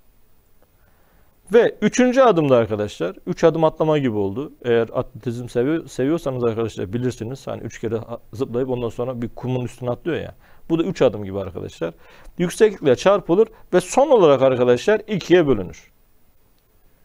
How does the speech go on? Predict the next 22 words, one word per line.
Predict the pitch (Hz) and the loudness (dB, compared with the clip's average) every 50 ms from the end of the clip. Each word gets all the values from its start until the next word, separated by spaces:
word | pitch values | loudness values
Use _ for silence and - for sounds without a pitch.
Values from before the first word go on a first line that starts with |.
| _ _ _ _ _ _ _ - - | _ _ _ _ _ _ _ -8 -8
İkiye | 170 - - - 127 147 151 135 | -8 -6 -6 -2 0 0 0 0
bölünür. | 123 92 82 - - - - _ _ _ _ _ _ _ _ _ _ _ _ _ _ _ _ _ _ _ _ _ _ _ _ _ _ _ _ _ _ _ _ _ _ _ _ _ _ - | -2 -6 -6 -10 -18 -20 -20 _ _ _ _ _ _ _ _ _ _ _ _ _ _ _ _ _ _ _ _ _ _ _ _ _ _ _ _ _ _ _ _ _ _ _ _ _ _ 2
Burada | 208 233 220 262 247 | 2 4 6 4 2
size | 208 262 285 247 | 2 0 0 0
şöyle | - - 262 262 240 | 2 2 4 4 4
bir | 165 131 | 2 2
şey | - 139 123 120 | 0 0 0 0
söyleyeceğim. | - - 120 107 107 107 110 156 208 - _ _ _ _ _ _ _ _ _ _ _ _ _ _ _ _ _ _ _ _ _ _ _ _ _ | 0 -2 -2 -2 -2 -4 -4 -4 -6 -6 _ _ _ _ _ _ _ _ _ _ _ _ _ _ _ _ _ _ _ _ _ _ _ _ _
Şu | - - 214 | -10 -10 -10
iki | - 247 202 - - 277 277 | -4 -4 -6 -2 0 0 4
ve | 240 190 185 | 4 2 2
üçün | 202 240 - - 220 202 | 2 -2 -4 -2 -2 0
yerini | 208 214 240 226 190 180 226 | 2 4 4 4 4 4 2
isterseniz | 247 254 - - - 220 180 - - 190 254 262 190 | 0 -2 -4 2 2 2 4 4 2 0 0 0 4
değiştirebilirsiniz | 208 196 202 190 - 175 165 160 143 135 123 117 - - 104 95 87 90 | 4 4 4 4 0 2 2 2 4 2 0 -2 -4 -6 -12 -10 -10 -10
yani. | 98 98 104 - - - | -10 -10 -12 -14 -12 -2
Orada | 160 156 151 151 160 156 151 - - - - | 2 2 4 4 4 2 2 0 -8 -16 -6
karar | - 180 170 170 180 170 | -2 0 2 4 2 2
size | 151 143 151 156 | 2 2 2 2
kalmış. | 143 - 110 101 92 92 - - | 2 0 -6 -6 -6 -10 -2 0
Yani | 139 139 139 135 131 - - _ _ _ _ _ - - | 0 2 2 0 -4 -8 -10 _ _ _ _ _ -6 -6
ister | 160 - - - 190 180 | -6 -6 0 4 4 4